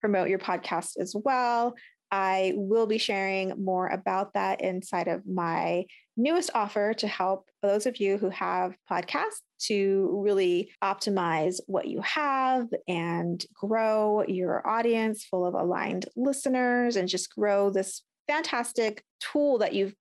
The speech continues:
created, that you've invested time in, that represents you and your brand. And I'll be sharing more about that in the next episode. And I also want to remind you that this podcast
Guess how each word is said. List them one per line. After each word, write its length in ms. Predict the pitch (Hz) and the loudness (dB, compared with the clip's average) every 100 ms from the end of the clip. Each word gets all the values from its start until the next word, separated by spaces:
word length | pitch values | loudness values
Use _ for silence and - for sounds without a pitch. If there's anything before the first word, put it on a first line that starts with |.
| _ | _
created, 760 | - - 254 254 233 220 220 214 | -10 -2 2 2 4 4 2 2
that 140 | - | 0
you've 180 | 180 180 | 0 0
invested 500 | 170 170 190 190 202 | 0 -2 -2 -4 -4
time 400 | - 254 247 233 | -4 -2 0 2
in, 440 | 220 208 208 202 196 | 2 2 2 2 2
that 320 | 185 190 - - | 0 0 -4 -4
represents 640 | 202 190 170 170 - - - - | -2 0 -2 -2 -6 -12 -14 -8
you 380 | 190 226 226 226 | 0 2 2 2
and 160 | 190 | 0
your 100 | 175 | -2
brand. 720 | 175 - 277 262 247 240 240 233 _ _ _ _ | -4 -2 0 2 2 2 0 -2 _ _ _ _
And 640 | 208 202 196 196 196 190 - _ - | -4 0 0 2 0 0 -4 _ -6
I'll 100 | 208 | 0
be 120 | 214 | 0
sharing 320 | 214 220 208 196 | 2 0 0 2
more 160 | 185 | 2
about 300 | 185 185 - | 2 0 0
that 340 | 226 226 - 185 | 0 0 0 -2
in 260 | 185 180 | -2 -2
the 220 | 185 180 | -2 -2
next 320 | 180 - - - | 0 -4 -6 -4
episode. 800 | 247 240 - 220 214 208 208 - _ _ _ _ _ _ _ - | -2 0 0 0 2 2 0 -2 _ _ _ _ _ _ _ -4
And 100 | 196 | -2
I 40 | |
also 180 | 294 330 | 0 2
want 140 | 311 | 2
to 60 | 277 | 2
remind 360 | 254 208 208 208 | 2 2 2 2
you 140 | 202 | 2
that 240 | 190 220 | 0 -2
this 200 | 226 233 | -2 -4
podcast 720 | - 214 208 - 285 494 - | -6 -4 -4 -2 -2 -2 -6